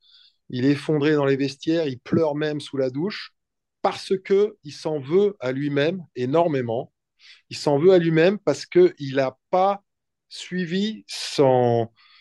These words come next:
sa, sa, sa tactique de jeu, tout ce qu'il avait préparé, visualisé, notamment, euh, pilonner le revers de, de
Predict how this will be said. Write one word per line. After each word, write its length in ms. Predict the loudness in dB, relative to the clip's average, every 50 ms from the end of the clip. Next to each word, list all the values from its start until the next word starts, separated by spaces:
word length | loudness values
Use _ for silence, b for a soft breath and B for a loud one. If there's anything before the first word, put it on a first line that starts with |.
| b b -16
sa, 260 | -10 -6 -6 -4 -4
sa, 180 | -6 -8 -8
sa 200 | -4 0 0 2
tactique 460 | 4 4 4 4 4 0 -6 -6 -2 4
de 180 | 6 6 6
jeu, 320 | 6 6 6 8 8 8 6
tout 160 | 2 -2 -6
ce 80 | -4
qu'il 160 | -2 0 2 4
avait 180 | 4 4 2
préparé, 680 | 2 0 0 -2 0 0 2 0 2 2 2 2 2 0
visualisé, 1040 | -2 -6 -10 -6 -4 -2 -2 -2 -4 -6 -6 -4 -4 -2 -2 0 -2 -2 -4 -6 _ _ _ _ _ _ _ -10
notamment, 720 | -6 -6 -6 -2 0 0 0 0 0 0 0 0 0 0 2
euh, 420 | 2 2 2 2 0 0 -2 -4 -4 -8
pilonner 400 | -8 -6 -4 -2 -2 0 0 -2
le 80 | -2 -2
revers 420 | -2 -2 0 0 0 0 -2 -4
de, 1300 | -6 -6 -6 -4 -4 -4 -4 -4 -4 -4 -4 -4 -4 -4 -4 -6 -6 -6 -6 -8 -8 -8 -10 -10 -10 -10
de 80 | -10